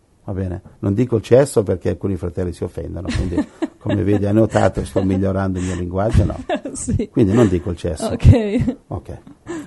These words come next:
Speaker 1: Latrina si può dire? Neanche qua.
Speaker 2: No,
Speaker 1: Vabbè,
Speaker 2: <laughs> no,
Speaker 1: niente.
Speaker 2: neanche.
Speaker 1: Allora, nel, nel, nel monnezzaio. Allora, quindi, quindi fratelli, mariti, il dovere di Cristo è sulla nostra e su di noi.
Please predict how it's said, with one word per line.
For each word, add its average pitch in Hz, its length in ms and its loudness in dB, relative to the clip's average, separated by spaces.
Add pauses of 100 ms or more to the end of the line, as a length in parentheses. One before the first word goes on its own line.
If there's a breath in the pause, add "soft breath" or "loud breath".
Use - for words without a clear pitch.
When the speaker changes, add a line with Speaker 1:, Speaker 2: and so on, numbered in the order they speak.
(200)
Speaker 1:
Latrina 113 520 4
si - 140 -4
può 95 120 -2
dire? 107 260 -2
Neanche 92 300 -4
qua. 240 100 -2
Speaker 2:
No, 208 420 0
Speaker 1:
Vabbè, 214 180 4
Speaker 2:
<laughs> 233 60 0
no, - 200 -2
Speaker 1:
niente. - 160 2
Speaker 2:
neanche. 185 420 2 (600 loud breath)
Speaker 1:
Allora, - 440 6
nel, 127 220 4
nel, 110 440 4
nel 107 120 4
monnezzaio. 104 760 -2 (640 soft breath)
Allora, 131 400 8
quindi, 135 540 8
quindi 117 240 4
fratelli, 190 800 8 (280)
mariti, 160 720 8
il 127 300 8
dovere 117 760 6
di 101 220 -2
Cristo - 680 -4 (100)
è 92 120 -8
sulla 95 240 -6
nostra 90 600 -6
e 92 80 -12
su - 160 -10
di 85 120 -8
noi. 76 320 -12